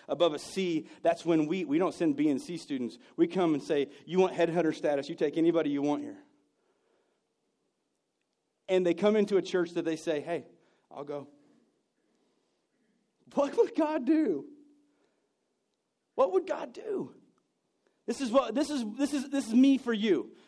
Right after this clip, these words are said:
The next blank's on the, on the worship handout. I want you to do this. We are gonna do this. We were gonna pray.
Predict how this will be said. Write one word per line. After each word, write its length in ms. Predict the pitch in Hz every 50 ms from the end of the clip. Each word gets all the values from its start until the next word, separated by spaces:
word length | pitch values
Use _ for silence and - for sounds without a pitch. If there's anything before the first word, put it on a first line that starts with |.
| _ _
The 80 | - 170
next 240 | 202 240 254 254 202
blank's 300 | 202 240 220 190 170 -
on 100 | 185 185
the, 60 | 180
on 160 | - 185 190
the 60 | 190 185
worship 260 | 196 196 190 175 170
handout. 240 | 175 165 147 139 143
I 40 | 147
want 180 | 156 160 -
you 60 | 160
to 40 | 143
do 140 | 151 156 143
this. 260 | 131 113 - - - _ _ _ _ _ -
We 100 | 160 185
are 80 | 185 170
gonna 140 | 180 175 165
do 180 | 160 170 165
this. 240 | 151 151 131 120 -
We 80 | 156 170
were 80 | 156 135
gonna 140 | 139 127
pray. 400 | - - - 147 127 110 95 -